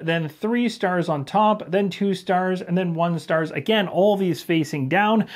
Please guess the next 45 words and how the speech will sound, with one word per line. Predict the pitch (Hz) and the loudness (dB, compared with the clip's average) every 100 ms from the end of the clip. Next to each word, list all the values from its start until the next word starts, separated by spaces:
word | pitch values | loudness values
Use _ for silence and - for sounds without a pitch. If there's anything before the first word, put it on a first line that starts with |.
| - - | -18 -2
That | 208 240 | -2 2
will | 233 | 2
make | 208 208 190 - | 4 2 0 -2
your | 170 180 180 | 2 4 4
item | 175 175 165 | 2 2 -2
C | - 196 185 | -4 -4 2
deck, | 180 175 - | 2 0 -2
and | 160 | -2
then | 160 156 | -2 -2
you | 156 | -2
do | 143 202 | 2 2
not | 262 220 196 | 4 4 2
shuffle | - 202 196 180 | 0 0 0 -2
the | 165 | 0
entirety | 147 139 - - 214 240 202 | -2 -4 -8 0 2 4 4
of | 170 | 4
the | |
deck | 160 156 143 - - - | 4 0 -2 -12 -18 -4
once | 156 175 170 | 0 0 0
it's | 151 | -4
been | - 151 | -4 -4
compiled. | 139 135 143 135 110 - _ _ | -4 -4 -2 -2 -6 -12 _ _
The | - | -6
campaign | 214 208 202 202 | -4 -2 0 0
dashboard's | 214 226 247 233 | 0 0 0 2
about | 208 208 | 2 0
fifty | - 294 277 | 0 0 2
percent | 233 214 - 233 196 | 4 2 4 2 2
set | - 208 208 | 2 2 4
up. | 285 233 175 | 2 2 0
Now | 190 240 302 | 2 2 2
we | 285 | 2
need | 262 | 2
to | 214 | 2
focus | - 220 220 202 | 2 2 2 -2
on | - 180 | 0 2
the | 175 | 2
mansion | 156 165 208 247 240 254 233 | 0 0 2 2 2 4 6
map | 240 247 233 | 4 2 0
and | 185 196 | -2 0
the | 185 | -2
scenario | - 185 185 247 214 165 165 | -2 -2 2 4 4 4 2
we're | 160 | 0
gonna | 143 139 | -2 -2
play. | - 190 131 - | -2 -4 -4 -12